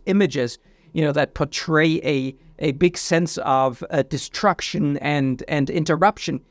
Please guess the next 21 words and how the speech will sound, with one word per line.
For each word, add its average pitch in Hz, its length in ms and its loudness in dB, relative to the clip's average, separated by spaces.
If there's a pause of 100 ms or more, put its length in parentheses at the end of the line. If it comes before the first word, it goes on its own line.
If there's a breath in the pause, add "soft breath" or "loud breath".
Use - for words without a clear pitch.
(160)
heat 269 300 -2
waves 139 340 0
are 160 140 0
much 160 240 0
more 151 180 2
worse 123 260 0
because 147 260 -6
they're 131 120 -2
really 143 240 2
wide. 117 540 -2 (680)
Second 269 360 2
of 156 140 2
all, 131 320 2 (360)
climate 277 320 4
scientists 208 500 2
have 160 180 2
sec-, 208 320 -2
has, 170 360 -2
have 160 260 0
found 202 260 2
out 120 280 2